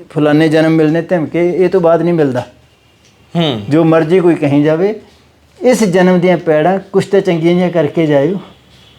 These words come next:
Speaker 1: ਫਿਰ ਹੁਣੇ recently ਡਾਕਟਰ ਮਨਮੋਹਨ ਸਿੰਘ ਜੀ ਨੇ ਸਰੀਰ ਤਿਆਗਿਆ।
Speaker 2: ਹੂੰ।
Speaker 1: ਅੱਜ ਮੈਂ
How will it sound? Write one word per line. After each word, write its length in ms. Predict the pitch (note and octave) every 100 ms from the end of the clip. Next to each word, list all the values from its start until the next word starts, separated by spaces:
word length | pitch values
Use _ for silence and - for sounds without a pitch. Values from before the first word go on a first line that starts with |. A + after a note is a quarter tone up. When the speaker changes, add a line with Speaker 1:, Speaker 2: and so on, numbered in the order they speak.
| _ - _ - - -
Speaker 1:
ਫਿਰ 320 | - E3 G3 F#3 C3
ਹੁਣੇ 220 | E3 G3
recently 480 | F3+ F3 F3 E3+ F#3+
ਡਾਕਟਰ 280 | F3 D#3+ F3
ਮਨਮੋਹਨ 320 | F3 F3 F#3
ਸਿੰਘ 220 | F3+ F3+
ਜੀ 120 | F3+
ਨੇ 240 | F3+ F3 E3 - - _ _ _ _ - -
ਸਰੀਰ 240 | D#3+ E3
ਤਿਆਗਿਆ। 580 | E3 D3+ C#3+ E3 F3+ F3+ - - D#3
Speaker 2:
ਹੂੰ। 220 | C#3+ G#2+ - _ _ _ _ - - - - - D#3+
Speaker 1:
ਅੱਜ 140 | D#3
ਮੈਂ 360 | E3+ F3 F3